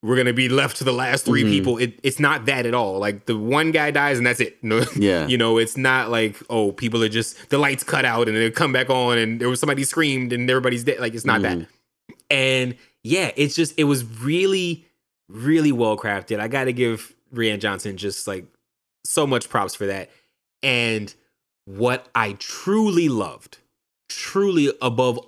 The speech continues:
Speaker 1: all of that stuff I just named, which I loved all of that, what I loved the most, this was like an actor's masterclass in flirting with the camera.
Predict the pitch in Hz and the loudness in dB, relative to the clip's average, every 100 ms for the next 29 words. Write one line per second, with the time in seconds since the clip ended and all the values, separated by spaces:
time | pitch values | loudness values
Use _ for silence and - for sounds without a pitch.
0 | - 143 160 175 160 139 - 127 117 104 | -4 -2 0 0 0 -2 -2 -4 -2 -4
1 | 101 - 98 82 80 101 98 - 101 98 | -6 -8 -8 -8 -8 -8 -8 -6 -6 0
2 | 113 104 110 110 107 98 85 - _ _ | 0 -2 -4 -4 -4 -8 -12 -14 _ _
3 | _ _ _ - 98 110 123 127 127 117 | _ _ _ -10 -6 -4 -2 -2 -2 -2
4 | 113 123 135 - _ _ _ _ _ 98 | 0 0 -2 -8 _ _ _ _ _ -4
5 | 127 151 185 165 139 123 117 101 82 - | -2 -2 0 0 0 0 0 0 -4 -14
6 | - _ _ _ _ _ _ 120 110 - | -20 _ _ _ _ _ _ -6 -4 -4
7 | 127 139 - 175 165 147 - 113 117 127 | -2 0 0 2 2 0 -8 -6 -4 -2
8 | 135 156 - 131 113 - 90 67 - - | 0 -2 -2 -4 -4 -4 -6 -6 -12 -14
9 | - - 104 98 - 127 127 131 127 117 | -12 -10 -10 -10 -8 -2 2 2 0 -4
10 | - - - - - | -6 -14 -14 -16 -20